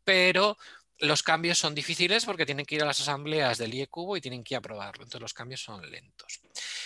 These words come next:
Y luego un aspecto fundamental de la capa física del Zigbee, y ya lo he dicho, esto funciona vía radio. Y vía radio son ondas electromagnéticas a una frecuencia de dos coma cuatro gigahercios. Y esto tiene muchas implicaciones,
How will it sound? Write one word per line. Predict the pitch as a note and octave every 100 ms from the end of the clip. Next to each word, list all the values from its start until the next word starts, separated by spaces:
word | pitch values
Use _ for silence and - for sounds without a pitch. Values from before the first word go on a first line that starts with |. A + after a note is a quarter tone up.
| -
Y | -
luego | F3+ G3+ A#3
un | G#3
aspecto | F#3 G#3 - G#3
fundamental | F#3 E3 D3+ C#3+ E3 F#3
de |
la | D#3 B2+
capa | C#3 - D3
física | - E3 - F3 - F3+ G3
del | C3 B2+ A#2+ A#2+
Zigbee, | - - F#3 C#3 A2+ G#2+ G2 - _
y | A2+ G2+
ya | G#2+
lo | G2+
he | A2+
dicho, | D3+ D#3+ - - -
esto | D3 - F3
funciona | F3 D3 D#3 G3
vía | D3 C#3 B2+
radio. | A#2 A#2+ A2+ F#2+ F#2 - - - - - -
Y |
vía | A#2+ B2+ B2+
radio | D3 F3+ G3+
son | D#3+
ondas | C#3+ D3+ E3+
electromagnéticas | E3+ - E3+ E3 E3+ F3+ G3+ F3+
a | D3+
una | D#3
frecuencia | D#3 D3 F3 F#3 F3
de | C#3+
dos | E3+
coma | - E3
cuatro | D3 E3+ F3 G3
gigahercios. | E3+ - C#3+ A#2+ A2+ G#2+ - - - -
Y | - D#3
esto | - -
tiene | F3+ F3+
muchas | D3 F3 G3
implicaciones, | E3+ C3 C3 A#2+ A2 A#2 F#2+ -